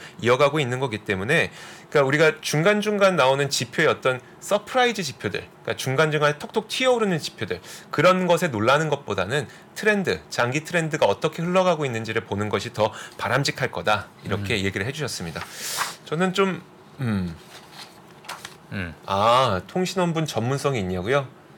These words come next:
Speaker 1: 이게 만약에 제가 얘기한 게 좀 안 와닿는다.
Speaker 2: 음.
Speaker 1: 그럼 제가 잘못한 겁니다. <laughs> 이거는 제,
Speaker 2: 아, 아니,
Speaker 1: 이분은
Speaker 2: 씨아이에이가 잘못한 거예요.
Speaker 1: <laughs> 이분은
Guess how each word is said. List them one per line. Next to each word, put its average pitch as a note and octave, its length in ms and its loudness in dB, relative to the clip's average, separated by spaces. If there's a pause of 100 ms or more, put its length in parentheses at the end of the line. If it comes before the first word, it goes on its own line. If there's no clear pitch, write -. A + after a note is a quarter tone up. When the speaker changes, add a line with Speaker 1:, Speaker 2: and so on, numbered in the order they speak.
(380)
Speaker 1:
이게 B2 160 2
만약에 B2 560 4 (100)
제가 D#3+ 720 8
얘기한 D3+ 480 2
게 C#3 480 4 (800)
좀 D#3 280 -2
안 A#2 160 4
와닿는다. A2+ 640 4
Speaker 2:
음. F#2 140 -6 (180)
Speaker 1:
그럼 D#3 120 0
제가 A#2 280 4
잘못한 B2 360 0
겁니다. E2 340 -10
<laughs> - 20 0 (2250)
이거는 E3 360 6
제, C3 400 6 (220)
Speaker 2:
아, G2+ 60 2
아니, G#2+ 80 4
Speaker 1:
이분은 E3+ 540 6
Speaker 2:
씨아이에이가 G#3 640 6
잘못한 G#2 360 2
거예요. F2 300 -2 (360)
Speaker 1:
<laughs> - 360 -2
이분은 D#3 500 4